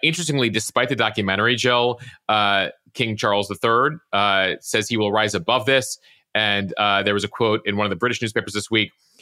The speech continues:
"Harry is his son, and His Majesty will always love him. While things are difficult at the moment, the door will always be left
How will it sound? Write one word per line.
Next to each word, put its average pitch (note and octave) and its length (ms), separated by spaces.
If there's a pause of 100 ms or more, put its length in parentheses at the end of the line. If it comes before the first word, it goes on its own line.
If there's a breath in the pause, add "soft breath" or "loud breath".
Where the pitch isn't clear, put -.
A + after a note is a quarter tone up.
(180 soft breath)
"Harry C#3 360
is B2 200
his G#2 180
son, C3+ 460
and G#2 120
His G2+ 240
Majesty B2 540
will G#2 240
always F#2+ 340
love A#2+ 240
him. A#2 300 (280 soft breath)
While A2 200
things D3+ 320
are D3 80
difficult A#2 460
at G#2 100
the A2 80
moment, G2 420 (240)
the G#2+ 80
door A#2 420
will G#2+ 200
always B2 320
be A#2+ 140
left G#2+ 340